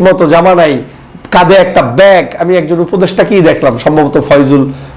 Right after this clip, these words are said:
ফয়জুল কবির বা কোনো একজন উপদেষ্টা, আমি, আহ, নামটা মনে করতে পারছি না, সেই উপদেষ্টাকে আমি দেখছি যে এভাবে হাঁটছে। প্রত্যেকে ট্রেনে এখন আমাদের উপদেষ্টারা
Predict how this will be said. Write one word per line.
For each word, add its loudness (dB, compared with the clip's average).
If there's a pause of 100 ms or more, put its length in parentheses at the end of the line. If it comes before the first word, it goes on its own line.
(140)
ফয়জুল 2
কবির 2
বা 4 (120)
কোনো 2 (120)
একজন -2 (200)
উপদেষ্টা, 0
আমি, 0
আহ, -4
নামটা 2
মনে 2
করতে -2
পারছি 0
না, 0 (640)
সেই 2
উপদেষ্টাকে 2
আমি -2
দেখছি -6
যে 2
এভাবে 2
হাঁটছে। -4 (540)
প্রত্যেকে 0 (160)
ট্রেনে 4 (100)
এখন 0
আমাদের 2
উপদেষ্টারা 0